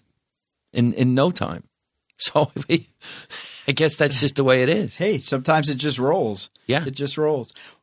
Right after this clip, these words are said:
Speaker 2: Let me ask you this. Would you, um, if your mom were alive today, or, um, do you think she would give you a A plus,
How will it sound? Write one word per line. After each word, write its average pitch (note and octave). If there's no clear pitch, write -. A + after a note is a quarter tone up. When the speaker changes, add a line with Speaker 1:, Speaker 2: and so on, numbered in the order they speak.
Speaker 2:
Let F#3
me G3+
ask F#3
you F3
this. C#3
Would D#3
you, -
um, D3
if D#3+
your E3
mom D#3+
were D#3
alive C3
today, A#2+
or, B2+
um, A2
do A#2+
you C3+
think C#3
she -
would B2+
give B2+
you A#2
a A2+
A C3
plus, D3+